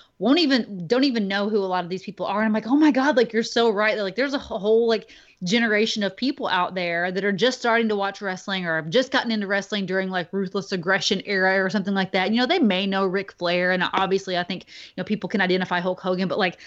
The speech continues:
other than that, you know, I mean, a lot of these people don't know any of these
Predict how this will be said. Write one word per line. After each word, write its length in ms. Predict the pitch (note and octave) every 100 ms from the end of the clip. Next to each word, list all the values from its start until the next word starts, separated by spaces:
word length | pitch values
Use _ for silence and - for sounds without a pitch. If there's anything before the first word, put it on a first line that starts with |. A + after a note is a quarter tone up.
| - - -
other 240 | A#3+ F4 F#4+
than 220 | A3+ G3
that, 460 | E3+ C4+ F3+ D3 -
you 180 | A3+ A3
know, 280 | F#3 F#3+
I 60 | A3
mean, 360 | G3+ F#3+ F3+ E3 _ _ _ _
a 60 | G3+
lot 180 | G3 A3
of 40 | D4+
these 100 | C4+
people 260 | C#4 G#3+
don't 240 | G3+ G#3+ A3
know 320 | G#3+ G3 - _
any 260 | A3 A#3 B3+
of 140 | G3 E3+
these 460 | F#3+ F3+ E3+ -